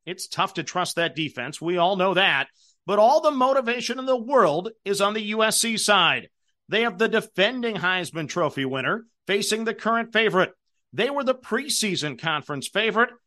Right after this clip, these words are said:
and now they're a home underdog. Didn't expect to see that.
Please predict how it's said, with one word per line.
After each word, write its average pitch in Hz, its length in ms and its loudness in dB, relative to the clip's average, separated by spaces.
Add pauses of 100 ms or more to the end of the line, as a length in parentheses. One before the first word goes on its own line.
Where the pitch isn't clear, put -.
(120)
and 175 160 -6
now 220 240 -2
they're 190 200 4
a 156 100 6
home 240 460 0 (220)
underdog. 220 840 2 (320)
Didn't 180 240 -4
expect 180 400 -4
to 185 80 -2
see 196 220 -2
that. 196 340 4